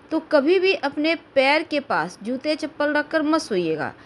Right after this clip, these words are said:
नहीं तो रात में डरावने सपने आएंगे। तो इस बात का आपको ध्यान रखना चाहिए। जैसे, अ, आईना, जिसको हम मिरर कहते हैं, सोते समय भूल कर भी आईना अगर आपके बेडरूम में, तो उसको ओपन मत रखिए,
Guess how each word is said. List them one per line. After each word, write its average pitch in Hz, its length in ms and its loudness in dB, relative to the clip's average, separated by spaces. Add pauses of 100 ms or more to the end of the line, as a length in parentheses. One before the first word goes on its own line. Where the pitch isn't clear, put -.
(260)
नहीं 277 400 2
तो 349 220 2
रात 294 380 2
में 269 360 -2
डरावने 240 720 0
सपने 262 760 -2
आएंगे। 143 440 -4 (1200)
तो 320 100 2
इस 370 240 0
बात 302 380 2 (200)
का 359 240 4
आपको 339 520 -4
ध्यान 254 460 -2 (220)
रखना 226 420 0
चाहिए। 160 380 -4
जैसे, 262 480 2
अ, 226 260 -4 (720)
आईना, 262 460 2 (460)
जिसको 208 240 -8
हम 262 140 -2
मिरर 277 340 4
कहते 165 300 -6
हैं, 156 80 -6
सोते 262 340 -4
समय 330 420 0 (480)
भूल 302 240 0
कर 349 200 4
भी 381 160 2
आईना 285 440 2
अगर 320 140 2
आपके 302 280 2
बेडरूम 262 440 0
में, 254 180 -2
तो 302 60 -6
उसको 330 200 -6
ओपन 320 360 0
मत 302 180 2
रखिए, 285 340 -2